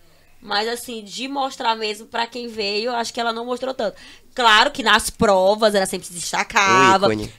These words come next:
Speaker 1: Eu não posso deixar de falar isso, óbvio, né? Que realmente ela, bo-, ela teve uma prova de res-, resistência,
Speaker 2: Sim.
Speaker 1: que ela segurou e tudo tão tal que ela foi pro No Limite,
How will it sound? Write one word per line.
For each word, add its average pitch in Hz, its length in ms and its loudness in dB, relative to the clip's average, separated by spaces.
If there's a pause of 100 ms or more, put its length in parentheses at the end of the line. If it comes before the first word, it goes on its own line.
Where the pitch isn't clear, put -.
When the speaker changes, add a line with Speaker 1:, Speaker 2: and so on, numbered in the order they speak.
Speaker 1:
Eu 214 80 0
não 254 100 2
posso 240 320 6
deixar 247 240 0
de - 60 -12
falar 247 260 -2
isso, - 320 -8
óbvio, 185 420 0
né? 180 200 -6
Que - 100 -12
realmente 202 480 0 (260)
ela, 202 200 0
bo-, 196 200 -10
ela 202 160 -6
teve 208 200 -4
uma 208 80 -4
prova 202 200 -8
de 196 140 -12
res-, 196 300 -10
resistência, 196 680 -4
Speaker 2:
Sim. 143 140 -8 (180)
Speaker 1:
que - 100 -6
ela 208 120 -2
segurou 214 320 0
e - 40 2
tudo 220 120 -8
tão 277 200 0
tal 240 200 2
que 294 80 -4
ela 240 100 2
foi 226 160 -8
pro 220 140 -14
No 226 80 -6
Limite, 269 580 0